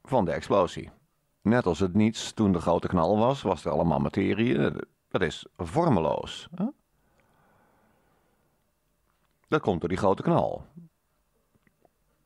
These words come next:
Ja, dan heb je vormeloze materie.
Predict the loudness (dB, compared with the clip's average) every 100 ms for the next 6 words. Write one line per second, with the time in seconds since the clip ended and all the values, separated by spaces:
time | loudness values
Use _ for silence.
0 | _ _ _ _ _ _ _ _ -20 _
1 | -20 _ _ 0 2 2 2 0 -2 0
2 | 2 4 4 2 2 0 2 2 2 0
3 | -6